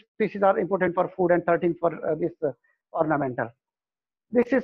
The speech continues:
uh, Western Ghats, which is, uh, uh, they are having highest, uh, crop, uh, number of, uh, fishes. This is two eighty-seven fishes, and, uh, uh, the rich fauna of, uh, ornamental fishes, one hundred fifty-five species. From this, uh, this, uh, region of India are reported as,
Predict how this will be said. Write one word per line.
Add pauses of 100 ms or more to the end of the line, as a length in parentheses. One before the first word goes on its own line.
uh,
Western
Ghats,
which
is,
uh, (500)
uh,
they
are
having
highest, (100)
uh,
crop,
uh,
number
of, (180)
uh,
fishes.
This
is (120)
two
eighty-seven
fishes, (540)
and,
uh, (120)
uh,
the
rich (100)
fauna
of, (180)
uh, (200)
ornamental
fishes,
one
hundred
fifty-five
species. (540)
From
this,
uh,
this, (340)
uh,
region
of
India
are
reported
as,